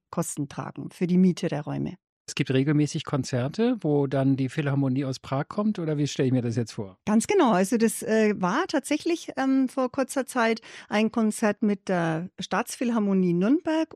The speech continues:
Speaker 1: und der Staatsphilharmonie Prag. Wir hatten auch schon die Prager Kinderoper hier. Ganz toll. War wunderschön.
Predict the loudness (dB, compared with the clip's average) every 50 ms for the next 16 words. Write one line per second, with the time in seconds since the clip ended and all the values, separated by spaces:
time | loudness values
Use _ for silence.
0 | -12 _ 0 2 4 4 4 2 -2 -6 -8 -6 -4 -4 -4 -4 -6 -8 -8 -6
1 | -4 -2 0 0 0 0 0 0 -2 -2 -6 -8 -8 -6 -6 -4 -4 -6 -6 -10
2 | -14 -20 -20 -20 -20 -20 -16 -4 0 2 2 2 2 0 0 -2 -2 -2 -2 -2
3 | -2 -4 -6 -4 -2 0 2 2 2 0 0 -2 -4 -4 -4 -4 -2 -4 -4 -4
4 | -6 -6 -4 0 2 4 4 4 2 2 0 -2 0 0 0 0 2 2 2 2
5 | 2 0 -2 -4 -10 -20 -20 _ _ _ _ -2 -2 -2 -2 -4 -4 -4 -2 -2
6 | -4 -8 _ _ _ -6 -4 -4 -4 -4 -4 -2 0 2 2 2 0 -2 -4 -6
7 | -6 -8